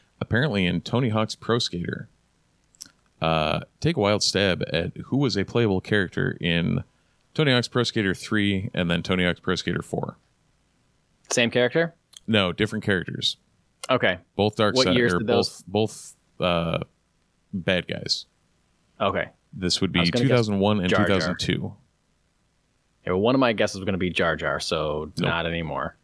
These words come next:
Speaker 2: Unless you believe the theory that he was a, a
Speaker 1: The,
Speaker 2: Sith
Speaker 1: the
Speaker 2: in
Speaker 1: Darth,
Speaker 2: disguise.
Speaker 1: Darth Biggs.
Speaker 2: Yeah.
Speaker 1: Or Darth
Speaker 2: Uh,
Speaker 1: Biggs. Darth
Speaker 2: Darth
Speaker 1: Biggs
Speaker 2: Maul?
Speaker 1: would be very different. Yes, Darth Maul was in Pro Skater three.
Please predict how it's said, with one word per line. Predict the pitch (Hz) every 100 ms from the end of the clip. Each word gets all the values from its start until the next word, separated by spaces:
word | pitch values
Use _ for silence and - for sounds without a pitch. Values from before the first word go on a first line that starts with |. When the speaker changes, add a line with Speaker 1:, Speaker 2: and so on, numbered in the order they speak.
| _ -
Speaker 2:
Unless | 104 92
you | 98
believe | 95 92 82
the |
theory | - 90 82
that | 82
he | 85 80
was | 78
a, | 80 78 -
a |
Speaker 1:
The, | 82
Speaker 2:
Sith | 85 85
Speaker 1:
the |
Speaker 2:
in | 85
Speaker 1:
Darth, | 87
Speaker 2:
disguise. | 85 78 - - - _
Speaker 1:
Darth | - 95 -
Biggs. | 85 80 - - - _ _ _ _ _ _ _
Speaker 2:
Yeah. | - 101 87
Speaker 1:
Or | 80 - _
Darth | 87 82 _
Speaker 2:
Uh, | 117 113 110 107 104 101 101
Speaker 1:
Biggs. | 104 - _ _ _ -
Darth | 120 104
Speaker 2:
Darth | 98
Speaker 1:
Biggs | 107
Speaker 2:
Maul? | 98 104 156
Speaker 1:
would |
be | 165
very | 85 80
different. | 82 - - _ _ -
Yes, | 87 -
Darth | - 98 104
Maul | 107 110
was | 104 98
in | 101 - _ _ _
Pro | - 107
Skater | - 104
three. | 107 - 90 78 101